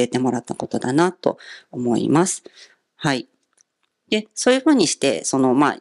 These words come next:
ね、なんか、ワードプレスやってたのになんでインスタやってたり、オーヤやってたり、なんかい、なんかやってんのって思われるかもしれないんですけど、まあ、ワードプレスから、まあ、知識や経験値、あとは信頼できるパートナーさん、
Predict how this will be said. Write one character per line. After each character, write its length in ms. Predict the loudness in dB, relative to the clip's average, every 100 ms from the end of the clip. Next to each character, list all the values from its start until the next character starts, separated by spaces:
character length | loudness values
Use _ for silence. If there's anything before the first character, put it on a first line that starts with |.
| -4
ね、 240 | 0 0 -2
な 180 | -4 -4
ん 40 | -2
か、 240 | -4 -4 -2
ワ 140 | -2
ー 20 | 0
ド 100 | -2
プ 100 | -2
レ 100 | 0
ス 120 | -2
や 60 |
っ 40 | -2
て 100 | -4
た 100 | -2
の 140 | -2
に 80 | -2
な 120 | -2
ん 80 | -2
で 300 | 0 0 0
イ 140 | 2 2
ン 80 |
ス 100 | 2
タ 160 | -2 -2
や 120 | -2
っ 60 | -4
て 120 | -4
た 140 | -4
り、 100 | -4
オ 160 | 0 2
ー 40 |
ヤ 80 | 0
や 120 | -2
っ 60 | -6
て 140 | -6
た 140 | -4 -4
り、 220 | -6 -10 _ _ _ -10
な 40 |
ん 20 |
か 80 | -4
い、 160 | -6 -2
な 100 | -4
ん 20 | -2
か 100 | -4
や 120 | -4
っ 60 |
て 160 | -4 -2
ん 60 | -2
の 60 |
っ 40 | -2
て 100 | -4
思 560 | 0 2 4 4 2 -2
わ 120 | 0
れ 120 | 0
る 80 | -2
か 120 | -4
も 120 | -4 -2
し 140 | -2
れ 80 | -2
な 140 | -2
い 60 | -2
ん 60 | -2
で 100 | -6
す 180 | -6
け 100 | -8
ど、 280 | 0 0 0 -8 -18 -4
ま 80 | -2
あ、 20 |
ワ 120 | 0
ー 20 | -2
ド 120 | -2
プ 140 | 0
レ 100 | -2
ス 100 | 0
か 120 | -4
ら、 160 | -4 -4 -10 -4
ま 80 | -4
あ、 20 |
知 160 | 0 0
識 380 | 0 -2 0
や 180 | 0 -2 _ -6
経 240 | 0 0
験 280 | 0 0 0
値、 260 | -4 -6 -12 _ _ -4
あ 20 |
と 80 | -2
は 80 | 0
信 260 | 2 4
頼 160 | 2 0
で 120 | -2
き 120 | 0
る 100 | -2
パ 180 | -4 -8
ー 40 | -4
ト 140 | -2
ナ 180 | 0 0
ー 20 |
さ 180 | 0
ん、 80 | -2